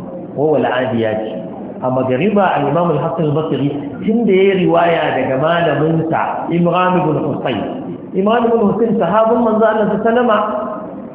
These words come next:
Al-Hasan al-Basri ya ba mu labarin cewa yana karanta a magariba yana karanta idza zulzilati da wal adiyati dhabha. To shi ma da kansa sai aka ruwaito shi ma yana karantawa a raka'a farko ya karanta idza zulzilati al-ardu zilzalaha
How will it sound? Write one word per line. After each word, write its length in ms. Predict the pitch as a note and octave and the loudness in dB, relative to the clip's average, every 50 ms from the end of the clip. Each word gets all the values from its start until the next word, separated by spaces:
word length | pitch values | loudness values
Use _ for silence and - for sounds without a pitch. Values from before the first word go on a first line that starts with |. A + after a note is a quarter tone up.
| - - - - | -14 -14 -10 -6
Al-Hasan 480 | D3+ D3+ D3 F#3+ G#3+ G#3+ B3+ A#3+ A3 G#3+ | -4 -4 -2 -2 0 0 2 2 2 2
al-Basri 320 | A3 A3 A3+ A3 G#3 G3+ | 2 2 2 0 2 2
ya 160 | G3+ G3+ G3+ G3+ | 4 4 4 4
ba 160 | G#3 G#3+ G#3 | 4 4 4
mu 80 | G#3 | 4
labarin 480 | F3+ E3+ E3 E3 F3 F#3+ F#3+ F#3+ F3+ - - F#3+ | 4 4 2 2 2 2 2 2 0 0 0 0
cewa 160 | F3+ F3+ F3 | 0 2 2
yana 320 | F3+ F3 D#3 C#3+ - - | 2 0 0 0 0 0
karanta 500 | F#3 F#3+ F#3 E3+ D3+ C#3 C#3 - D#3+ C#3 - - - - - - - - - | 0 0 0 0 0 -2 -2 0 0 0 -2 -2 -4 -4 -6 -8 -8 -4 -2
a 20 | D3+ D3 | -2 0
magariba 560 | D3 D3 C3+ D3 D3 F3+ A3+ G3+ F#3 F3 F3+ | 0 0 0 0 0 0 2 2 2 2 2
yana 160 | F3 E3+ D#3+ E3 F3+ | 2 2 2 2 2
karanta 320 | F#3+ F3 E3+ D3+ C#3 D#3+ | 2 2 2 0 0 -2
idza 400 | D3+ - C#3 C3+ E3+ F3 E3+ F3 | -2 -2 0 0 2 2 2 2
zulzilati 560 | G3+ G3 D#3+ D#3+ F3 F3 G3 G3+ G3 G3 F3+ E3+ F3 F#3+ - - - C#3 | 2 2 2 2 2 2 0 0 0 0 -2 -2 -2 -4 -6 -6 -2 -2
da 80 | C#3+ C#3 | 0 0
wal 160 | C#3 C#3 C#3 | 0 0 0
adiyati 560 | D3+ D#3+ E3+ E3 C#3+ C#3 C#3+ C#3+ C#3+ C#3 C#3+ B2 A#2 | 0 0 0 0 0 0 0 0 0 0 0 0 0
dhabha. 640 | A2 A2+ - - A2+ - - - - - - - | 0 0 0 -2 -2 -4 -4 -6 -8 -10 -10 -8
To 160 | - C#3 A#2+ - | -6 -4 -4 -4
shi 240 | - - F3+ F#3 | -4 -2 0 2
ma 160 | F3+ F#3+ F#3+ F#3+ F3+ | 4 4 4 4 2
da 80 | D3+ B2 - | 2 0 0
kansa 480 | - A3 A3 F3 D3 C3 - - C3+ A#2 - - - - - - - - - D3+ | 0 0 0 0 0 -2 -2 -2 -2 -2 -2 -4 -6 -8 -10 -10 -12 -8 -4 -2
sai 80 | D3+ D#3 | 0 0
aka 300 | E3+ E3 - - D#3+ B2+ | 0 -2 -2 -2 -4 -2
ruwaito 400 | C3+ C#3+ C#3+ C3+ C#3+ C#3+ C#3 - | 0 0 0 0 0 -2 -2 -2
shi 160 | - - C#3 | -2 -4 -2
ma 100 | C#3 C#3 C#3+ | -2 -2 -2
yana 240 | C#3+ C3+ B2 A#2+ - - | 0 -2 -2 -2 -2 -4
karantawa 920 | C#3 C3 B2 A2+ G2+ - C#3 C3+ - A2+ C3 E3 G#3+ - - - - - - - - | -4 -2 -2 -4 -4 -2 -2 -2 0 0 0 0 0 0 -2 -2 -4 -6 -6 -6 -4
a 60 | - B2 B2 | -4 -2 -2
raka'a 440 | D#3 D#3 - G3 - C#3+ C#3+ - | -2 -2 -2 -2 -2 -2 -2 -2
farko 340 | F3 F3+ F3+ F3+ F#3+ G3 F3+ | -2 -2 0 0 0 0 0
ya 80 | E3 - - | 0 0 0
karanta 300 | F#3+ E3+ D#3+ D3 - E3 | 0 -2 -2 -2 -2 -2
idza 260 | - C#3+ C3 C#3 E3 F3 E3 E3 | -2 -2 0 2 2 2 2 2
zulzilati 560 | F#3+ F#3+ F3 C3+ D3+ D#3 E3+ F3 E3+ D#3 D3+ | 0 0 0 0 0 0 0 0 -2 -2 -2
al-ardu 400 | D3+ D#3+ F#3+ F#3+ E3 D#3+ D3+ - | -2 -2 -2 -2 -2 -2 0 0
zilzalaha 640 | D3+ D#3 D3 D3+ F3 F3 F3 F3 F3+ - F#3 G3+ | 0 0 0 0 0 0 2 0 0 0 0 0